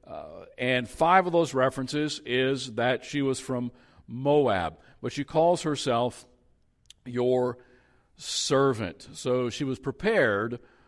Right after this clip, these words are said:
for what Boaz was going to do. Now, you might say, "Well, that was a kind of a strange way of proposing." Well, to spread one's mantle or one's cloak over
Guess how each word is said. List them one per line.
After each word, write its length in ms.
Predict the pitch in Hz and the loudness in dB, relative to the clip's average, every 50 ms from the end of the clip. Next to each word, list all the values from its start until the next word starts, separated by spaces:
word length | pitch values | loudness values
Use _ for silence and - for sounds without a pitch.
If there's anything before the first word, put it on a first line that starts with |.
| _ _ _ _ | _ _ _ _
for 240 | _ - 139 135 135 | _ 0 2 2 4
what 280 | 131 127 123 120 117 | 4 2 2 0 0
Boaz 680 | 113 156 160 170 165 147 120 107 101 104 107 120 - - | 2 4 4 6 6 4 4 6 4 4 2 0 -4 -6
was 240 | - 120 123 117 - | -8 -6 -6 -6 -6
going 580 | - 120 117 123 123 123 120 123 123 120 127 123 | -4 -2 0 0 0 0 0 0 -2 -6 -8 -10
to 140 | - 123 120 | -10 -8 -6
do. 320 | 110 123 131 120 101 80 - - - - - - - _ | -4 -2 -2 -2 -2 -4 -8 -14 -20 -20 -20 -20 -14 _
Now, 260 | - 127 131 107 78 - - - | -2 -2 -2 -2 -2 -6 -12 -16
you 100 | 107 104 | -10 -4
might 260 | 117 127 135 139 120 | -2 0 0 0 -2
say, 100 | - 131 | -4 -4
"Well, 120 | 113 110 117 | -4 0 2
that 160 | 131 160 208 | 2 2 2
was 120 | 254 226 | 0 -2
a 60 | 214 | -6
kind 220 | - - 208 196 220 | -6 -4 -2 -2 -2
of 60 | 196 | -2
a 60 | 160 | -2
strange 920 | - - - - - 151 151 160 175 180 180 185 190 190 175 - - - - _ _ _ _ _ _ _ _ | -6 -8 -10 -4 0 2 4 4 4 2 0 -2 -4 -6 -10 -12 -14 -16 -20 _ _ _ _ _ _ _ _
way 560 | - 120 120 131 156 156 151 143 135 139 143 - - | -10 -8 0 2 4 6 8 8 6 4 2 0 0
of 480 | 117 120 123 123 120 120 113 - - - | 0 2 4 4 2 0 -2 -4 -8 -10
proposing." 680 | - 131 123 - 131 131 139 143 135 104 104 87 76 71 - _ _ _ _ _ _ _ _ _ _ _ _ _ _ _ _ _ _ | -8 -8 -4 0 2 2 2 2 0 -2 -4 -8 -8 -12 -16 _ _ _ _ _ _ _ _ _ _ _ _ _ _ _ _ _ _
Well, 240 | - - 120 131 131 - | -4 0 2 2 2 0
to 100 | - 135 | -2 -4
spread 440 | - - - - 190 226 254 247 | -6 -4 0 2 4 4 4 4
one's 400 | 226 196 185 190 190 190 180 135 | 2 2 2 2 2 2 0 -2
mantle 640 | 143 143 139 139 147 156 165 170 170 - - 139 123 123 | -4 -4 -2 0 2 4 4 4 2 0 -2 -4 -2 0
or 180 | 120 131 135 | 0 0 2
one's 260 | 143 156 160 160 147 | 2 2 0 0 -2
cloak 540 | - - - - 165 170 180 180 175 175 - - | -6 -12 -10 -4 0 2 2 2 2 -2 -4 -4
over 520 | 165 156 156 156 143 139 143 131 131 127 | 0 0 2 2 0 0 0 0 0 -2